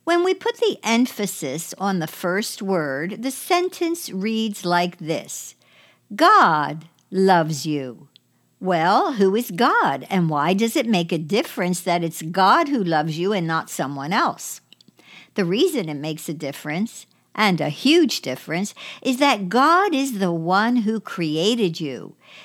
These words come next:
He is the one who loves you more than anyone else. He is the one who knows you from the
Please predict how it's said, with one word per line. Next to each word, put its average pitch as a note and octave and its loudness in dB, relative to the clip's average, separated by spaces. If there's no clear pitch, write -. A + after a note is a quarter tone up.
He E4+ 0
is A3+ -2
the F3+ -2
one G#3+ 2
who G3 2
loves A3+ 2
you F3 -2
more G3 0
than E3 -4
anyone D#4 2
else. C4 -2
He D4 4
is F3 -2
the D#3 -2
one F#3 0
who F#3 0
knows F#3 0
you C#3 -6
from D#3+ -6
the C#3+ -8